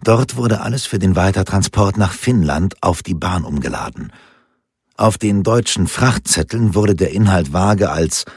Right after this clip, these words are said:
Verbandsmaterial angegeben. Diese Information stammte ursprünglich von der Milorg, aber die Engländer hatten Wind von der Sache bekommen und der S O E die Verantwortung übertragen.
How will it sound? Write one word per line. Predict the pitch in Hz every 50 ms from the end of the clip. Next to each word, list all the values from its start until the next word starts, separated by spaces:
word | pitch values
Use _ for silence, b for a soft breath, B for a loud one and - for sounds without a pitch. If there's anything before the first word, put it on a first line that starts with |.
| B B
Verbandsmaterial | - - 82 67 80 87 104 113 - - - 73 71 - - 69 71 65 69 69 69 -
angegeben. | 76 76 73 67 67 64 - 65 64 - - - - b b b b b b b b b b b b b b b _ _ _ _ -
Diese | - 104 85 101 95
Information | 90 95 92 92 87 87 90 82 - 98 95 95 87
stammte | 78 - 90 87 85 98
ursprünglich | 87 95 104 98 - - - 95 98 98 98 98 90 -
von | - - 95 90 87 82
der | 78 73
Milorg, | 73 82 104 113 98 80 69 65 65 - - - - - - B B B B B B B
aber | - 104 90 92
die | 117 -
Engländer | - 143 135 113 98 95 95 98 101 104 98 104
hatten | 107 - 117 110
Wind | 98 135 143 131 95
von | 92 87 80
der | 78 73
Sache | - 78 76 - 82
bekommen | 73 - - 92 98 104 120 127 117 B B B B B
und | 110 120 113 - - -
der | 104 98 95 - -
S | 117 117 - - - -
O | 104 107 104 -
E | - - 127 117 85 65 - b b b b
die | - 82
Verantwortung | - 101 85 85 90 87 - 73 67 67 71 69
übertragen. | 67 67 73 - - - 64 - - - - -